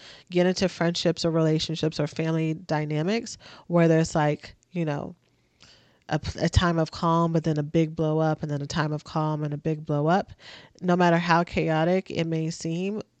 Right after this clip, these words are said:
that is your normal. And so that is sexy. That is exhilarating. So there is so much endorphins <laughs> and, um, I'm assuming probably, like, do-,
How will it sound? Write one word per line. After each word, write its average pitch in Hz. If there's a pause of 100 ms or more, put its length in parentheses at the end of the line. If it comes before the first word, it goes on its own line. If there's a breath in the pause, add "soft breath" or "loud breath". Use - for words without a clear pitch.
(200)
that 160
is 156 (160)
your 175
normal. 165
And 156
so 156
that 156
is 170
sexy. 160
That 156
is 156
exhilarating. 160
So 165
there 175
is 165
so 165
much 185 (480 loud breath)
endorphins 180 (100)
<laughs> 240
and, 196
um, 196
I'm 185
assuming 202
probably, 202
like, 190
do-, 185